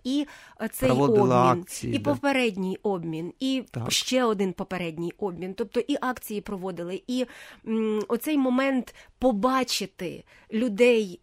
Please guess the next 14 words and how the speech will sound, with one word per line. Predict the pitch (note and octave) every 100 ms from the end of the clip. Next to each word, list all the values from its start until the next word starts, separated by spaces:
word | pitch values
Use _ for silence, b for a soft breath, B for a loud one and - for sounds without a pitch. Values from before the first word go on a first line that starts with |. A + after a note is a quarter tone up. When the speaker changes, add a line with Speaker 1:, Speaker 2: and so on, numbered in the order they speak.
| F#3+
Speaker 1:
е, | F3+ - _ -
за | F3+ A#3 A#3
яких | B3 A3+ - C#4+ C#4+ - -
ми | A3
боролися | G#3+ A3+ A#3+ A3+ - G#3 -
теж. | F#3+ C3+ - - _
Побачити | A#3+ G#3 C4+ C#4+ C#4 - C4+ -
і | A#3
зрозуміти, | G#3 A3+ G#3+ A#3+ C4 A#3+
що | - A#3
вони | A3+ B3+
нарешті | B3+ A3+ A#3 - A3+
на | G#3+
свободі. | - G#3 F#3+ A3 G3+ D#3+ -